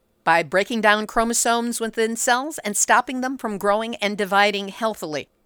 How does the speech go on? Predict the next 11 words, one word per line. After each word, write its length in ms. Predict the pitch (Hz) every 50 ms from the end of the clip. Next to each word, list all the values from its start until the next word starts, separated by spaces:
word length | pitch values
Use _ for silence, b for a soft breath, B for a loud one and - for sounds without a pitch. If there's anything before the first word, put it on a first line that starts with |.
| _ _ _ _ _ _ _ _ _ _ -
While 360 | 196 208 208 208 208 208 202
this 240 | 175 247 269 - -
report 420 | 269 - - 254 233 208 - -
cites 440 | - - - 220 214 214 214 - -
the 120 | - 202
possible 600 | 190 - - 226 226 220 - - 208 202 202 185
result 440 | 175 165 165 - 190 175 170 170 - -
as 160 | - 175 165
being 320 | - - 190 175 175 180 170
lung 240 | 170 196 214 220 220
cancer, 460 | - 202 180 170 180 - 170 170